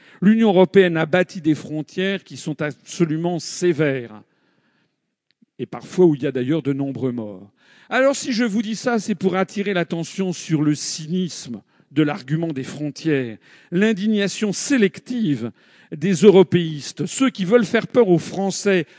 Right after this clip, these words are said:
en agitant la menace de la fermeture des frontières en cas de sortie de l'U E sont les premiers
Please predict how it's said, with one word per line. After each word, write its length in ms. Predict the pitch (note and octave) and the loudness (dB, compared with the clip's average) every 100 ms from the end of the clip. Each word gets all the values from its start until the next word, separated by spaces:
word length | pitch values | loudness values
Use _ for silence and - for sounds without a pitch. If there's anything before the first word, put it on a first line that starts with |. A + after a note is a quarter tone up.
| _ - | _ -4
en 160 | F3 | -2
agitant 400 | G#3+ F#3 G3 B3 | 0 -2 -2 0
la 140 | F3+ E3 | 2 2
menace 380 | G3+ A3 F3+ | 2 2 0
de 100 | C#3 | -2
la 100 | D#3 | -4
fermeture 600 | F3+ A3 G#3+ G3 - E3 | 0 2 4 2 0 -2
des 100 | D3 C#3+ | -2 -6
frontières 720 | - F#3 - A#3 A#3+ B3 G3+ - _ | -6 -8 -2 0 2 0 -4 -12 _
en 160 | G3 G#3 | -2 0
cas 160 | G#3+ | 0
de 40 | G3 | 0
sortie 400 | - G#3 - F3+ | 0 -2 -2 4
de 80 | D#3+ | 6
l'U 220 | E3 A#3 | 6 4
E 80 | A#3+ | 2
sont 200 | - A3+ | 0 0
les 120 | A3 | 0
premiers 640 | - E3+ A3 G#3+ G3 D3+ | 0 2 4 4 2 0